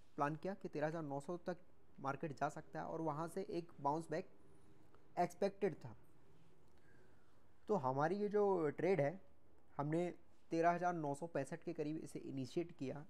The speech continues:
and तेरह हज़ार नौ सौ के करीब with the help of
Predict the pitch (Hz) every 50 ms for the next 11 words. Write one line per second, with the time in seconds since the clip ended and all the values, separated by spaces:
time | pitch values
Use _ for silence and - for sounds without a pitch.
0 | - - 156 175 175 - - 160 156 160 165 190 180 175 156 139 135 135 - 185
1 | - 196 175 160 139 135 143 156 - - - - - - - - - - 175 -
2 | - - - - - - 147 165 165 185 160 156 160 165 160 180 170